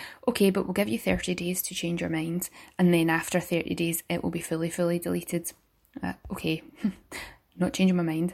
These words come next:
but okay. I think I have s-, has set it up so that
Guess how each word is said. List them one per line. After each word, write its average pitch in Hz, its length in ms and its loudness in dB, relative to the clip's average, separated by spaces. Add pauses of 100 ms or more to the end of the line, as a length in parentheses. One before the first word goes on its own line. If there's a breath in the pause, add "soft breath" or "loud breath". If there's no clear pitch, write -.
(120)
but 196 120 -2
okay. 175 280 -4 (2750 loud breath)
I 180 40 4
think 202 400 4
I 233 40 4
have 247 180 4
s-, - 240 -2
has - 200 -2
set 233 300 4
it - 100 -2
up - 300 4
so 208 260 0
that 190 380 4